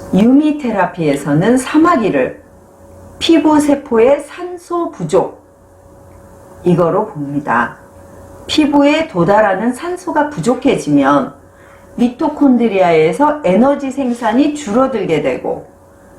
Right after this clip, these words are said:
결국 세포막 전이차가 떨어지면서 바이러스에 대항하는 능력이 현저히 떨어지게 되는 것이죠. 자석건강법 유미테라피로 사마귀를 없애는 원리를 알아볼까요?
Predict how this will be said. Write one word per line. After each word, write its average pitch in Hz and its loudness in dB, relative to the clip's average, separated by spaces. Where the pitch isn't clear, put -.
결국 180 0
세포막 302 0
전이차가 202 -4
떨어지면서 277 0
바이러스에 175 0
대항하는 170 0
능력이 151 2
현저히 294 2
떨어지게 339 0
되는 147 2
것이죠. 139 -4
자석건강법 196 -2
유미테라피로 196 -4
사마귀를 269 0
없애는 240 0
원리를 165 0
알아볼까요? 156 -2